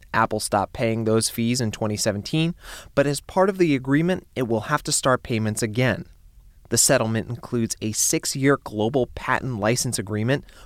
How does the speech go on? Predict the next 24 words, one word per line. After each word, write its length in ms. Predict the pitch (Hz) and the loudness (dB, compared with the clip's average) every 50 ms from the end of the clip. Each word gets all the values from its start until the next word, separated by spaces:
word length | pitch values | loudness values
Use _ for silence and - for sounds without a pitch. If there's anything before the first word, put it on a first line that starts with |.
| - - - | -20 -16 0
plus 240 | - 175 196 - 190 | 2 4 4 4 2
a 40 | |
multi-year 520 | 160 139 131 131 - 151 127 117 120 123 123 | 2 2 2 2 2 0 0 2 0 0 0
chipset 640 | - - - 175 151 - - - - 110 98 - - | 0 0 0 0 0 0 0 2 2 2 2 2 -2
supply 460 | - - - - - 170 165 160 139 | -4 -6 -4 0 4 4 4 4 2
deal. 320 | 131 98 - - - - - - - - - - - - - - - | 0 -4 -6 -6 -10 -12 -16 -20 -20 -20 -20 -18 -18 -16 -16 -10 0
It 140 | - 135 | 2 2
also 420 | - - 120 123 113 - 104 107 107 | 4 4 4 2 2 2 0 0 0
includes 480 | 110 113 117 - 120 113 117 113 - | 0 -2 -4 -2 0 2 2 2 2
a 100 | 113 107 | 2 0
one-time 600 | 104 101 113 123 127 127 123 - - 123 107 113 | 0 0 0 2 2 2 2 0 -2 -2 -2 -2
payment 400 | - - - 175 180 170 139 107 | -4 0 2 2 2 2 2 0
from 160 | - 117 107 104 | -2 -4 -2 -2
Apple 260 | 98 95 101 - 127 | -2 -4 -4 -4 -6
to 100 | - - | -6 -8
Qualcomm 600 | - - - 110 101 104 - - 107 101 107 143 - - - - - | -12 -6 -2 -2 0 0 0 -2 -2 -2 -2 -4 -6 -10 -18 -20 -20
for 280 | - - 135 131 131 127 | -4 0 4 6 6 6
an 120 | 113 - - - | 6 2 -2 -4
undisclosed 680 | 120 120 117 113 - - - - 107 104 101 98 - | -4 -2 0 0 0 -2 0 0 0 0 0 0 0
amount. 380 | 107 104 110 113 107 90 - - - _ _ _ _ - - - - - - - - | 0 0 2 2 2 0 -2 -8 -16 _ _ _ _ -20 -20 -20 -20 -20 -20 -20 -6
The 80 | - 147 | -4 -4
deal 320 | 139 - - 208 233 240 | -4 -2 -2 -2 0 0
set 240 | - - - 202 175 | 2 0 0 0 0
off 260 | - - 160 165 - | 2 2 2 0 0